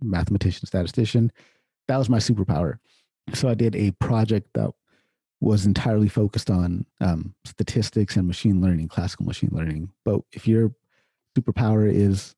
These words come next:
software engineering, well, then you can really double down on that in a project. If your superpower is, I don't know, product management, maybe you could talk about how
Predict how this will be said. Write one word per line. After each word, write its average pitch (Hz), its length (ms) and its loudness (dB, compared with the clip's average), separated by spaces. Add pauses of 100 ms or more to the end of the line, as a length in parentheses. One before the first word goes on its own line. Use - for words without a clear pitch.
(100)
software 113 320 0
engineering, 101 400 2
well, 90 140 2
then 90 200 2
you 95 100 0
can 95 300 0 (120)
really 95 500 2
double 98 240 2
down 101 220 2
on 98 120 0
that 113 300 0
in 90 100 -8
a 82 60 -6
project. 82 400 -8
If - 60 -20
your 95 80 -4
superpower 104 640 0
is, 95 380 -2 (460)
I - 60 -2
don't 82 80 0
know, 95 100 2
product - 460 -2
management, 92 560 0
maybe 95 140 0
you 101 80 2
could - 100 -8
talk - 180 0
about 98 200 0
how 98 280 0